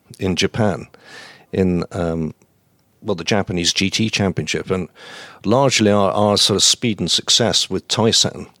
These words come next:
uh, ultimately caused the regulations to be changed so that privateers couldn't beat, uh, the Japanese manufacturers, because we were winning races in Porsche, um,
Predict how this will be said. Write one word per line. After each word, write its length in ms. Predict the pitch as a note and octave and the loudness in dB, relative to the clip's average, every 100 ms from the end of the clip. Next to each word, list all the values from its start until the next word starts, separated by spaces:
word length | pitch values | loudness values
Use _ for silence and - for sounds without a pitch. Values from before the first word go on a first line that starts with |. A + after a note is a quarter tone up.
| - - - - - - | -20 -20 -20 -20 -18 -8
uh, 180 | F#2+ F#2 | -6 -2
ultimately 400 | G#2 - - E2+ | -2 -4 -8 -10
caused 420 | - A2 F#2 - | -6 -4 -2 -4
the 80 | F2+ | -4
regulations 680 | E2+ F2+ E2 F2+ - E2 - | -2 -2 0 0 -2 -2 -4
to 100 | D#2 | -4
be 140 | E2 | -6
changed 640 | - A#2 A#2+ C2+ - - - | -2 0 0 -2 -6 -6 -6
so 280 | - - F2+ | -6 -2 -2
that 200 | F2 - | -4 -4
privateers 760 | A2+ G2+ E2+ - A2+ D#2 - | 0 0 0 0 0 0 -2
couldn't 380 | - G#2 E2 E2 | -2 -4 -4 -4
beat, 480 | A2+ C#2+ - - - - | -4 -4 -8 -8 -10 -12
uh, 200 | F#2+ D#2+ | -8 -8
the 120 | D#2 | -8
Japanese 540 | E2 F#2+ E2 E2 D#2 - | -4 -4 -4 -6 -6 -4
manufacturers, 760 | E2 D#2 - G2+ - - - - _ - - - _ | -4 -2 -2 -4 -4 -10 -10 -12 _ -20 -20 -20 _
because 300 | - F#2+ - | -6 -4 0
we 120 | G#2+ | 0
were 120 | F#2 | 0
winning 320 | F2 F2+ D#2+ F2 | 2 2 0 0
races 480 | A2 G2 F2 - | 2 2 0 -2
in 160 | E2 D#2+ | -4 -8
Porsche, 800 | - A#2 F#2+ - - - - - | -4 -2 -2 -2 -2 -4 -6 -6
um, 260 | F2 D#2 | -6 -6